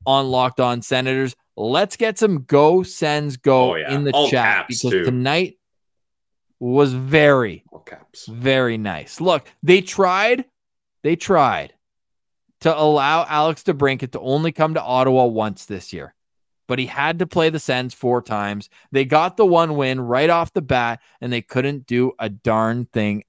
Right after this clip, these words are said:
Speaker 1: afterwards. The Senators go
Speaker 2: Who wants it?
Speaker 1: three and one to close out the season series against Detroit.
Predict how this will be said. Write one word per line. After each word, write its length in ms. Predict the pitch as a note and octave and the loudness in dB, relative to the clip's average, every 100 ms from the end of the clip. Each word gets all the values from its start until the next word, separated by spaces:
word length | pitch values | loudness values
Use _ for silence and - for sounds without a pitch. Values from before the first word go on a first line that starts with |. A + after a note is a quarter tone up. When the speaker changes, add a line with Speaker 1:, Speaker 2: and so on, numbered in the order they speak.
| - | -10
Speaker 1:
afterwards. 800 | F#2 F2 - F2+ F2 E2+ D#2+ | -8 -8 -8 -10 -8 -10 -12
The 120 | - G#2+ | -12 -12
Senators 600 | - C#3+ D3+ D3+ D3+ C3 | -4 -2 0 2 0 0
go 80 | A2+ | -6
Speaker 2:
Who 40 | |
wants 80 | - | -6
it? 40 | |
Speaker 1:
three 240 | C3+ C#3 D3+ | -4 -2 0
and 120 | E3+ | 0
one 260 | C#3+ A2+ G#2+ _ _ - | 2 2 0 _ _ -8
to 80 | A#2+ | -8
close 420 | - C#3 D3+ D3 | -2 4 4 4
out 220 | C#3 C3 | 0 0
the 80 | A2+ | -8
season 420 | - C#3 C#3+ E3+ | -6 -4 0 -2
series 480 | - C3+ A2+ G#2+ G#2 _ - | 0 2 2 0 -4 _ -4
against 420 | B2 C3 C3+ - | -2 0 -2 -2
Detroit. 540 | D3 B2+ C3 A#2 G2 | -4 -4 0 0 0